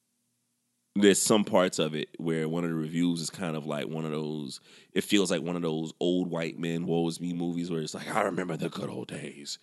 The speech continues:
You know, Fox News, maga hat wearing ass niggas, you know? It's kinda like, all right, maybe this is what it is. I don't know. Um,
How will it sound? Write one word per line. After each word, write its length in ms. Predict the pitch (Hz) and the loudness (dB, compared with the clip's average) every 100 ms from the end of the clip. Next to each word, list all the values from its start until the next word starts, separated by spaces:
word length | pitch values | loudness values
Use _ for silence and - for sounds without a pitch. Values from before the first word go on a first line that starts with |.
| - - _ - | -20 -20 _ -6
You 140 | 82 | -2
know, 240 | 80 76 71 | -2 -2 -6
Fox 440 | - 92 82 - | -2 0 0 -4
News, 300 | 85 85 82 | -4 -2 -2
maga 280 | 82 85 85 | -4 -4 -4
hat 260 | 92 82 60 | -4 -4 -4
wearing 280 | 85 85 | -4 -4
ass 220 | 87 85 85 | -6 -8 -8
niggas, 380 | 82 82 82 - - _ | -8 -8 -10 -14 -20 _
you 120 | - 90 | 0 4
know? 280 | 98 95 - | 4 4 0
It's 180 | - - | -6 -4
kinda 180 | 107 90 | -2 -2
like, 160 | 78 - | -2 -4
all 80 | 82 | -4
right, 340 | 80 65 - _ _ - | -4 -6 -12 _ _ -8
maybe 360 | 85 95 101 90 | -2 2 2 0
this 200 | 85 82 | -2 -6
is 140 | 78 | -6
what 140 | 76 | -6
it 100 | 60 | -6
is. 260 | 50 50 - - | -8 -10 -12 -10
I 100 | 82 | -8
don't 180 | 69 | -8
know. 240 | 62 50 - _ _ _ _ _ - | -12 -14 -20 _ _ _ _ _ -2
Um, 380 | 82 80 80 | 2 2 2